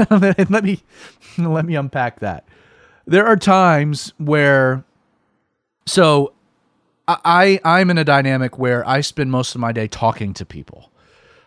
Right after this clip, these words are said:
Um, I hear people's problems. I help people through their problems.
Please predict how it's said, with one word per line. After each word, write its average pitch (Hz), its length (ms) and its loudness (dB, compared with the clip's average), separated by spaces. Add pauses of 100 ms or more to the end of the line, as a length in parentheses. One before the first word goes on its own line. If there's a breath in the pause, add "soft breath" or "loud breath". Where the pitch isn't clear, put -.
(180 soft breath)
Um, 92 460 -6
I 135 100 0
hear 135 240 -4
people's 139 320 -4
problems. 92 680 -2 (120)
I 113 200 -4
help 135 260 0
people 147 300 -2
through 156 220 -2
their 123 160 -2
problems. - 600 -14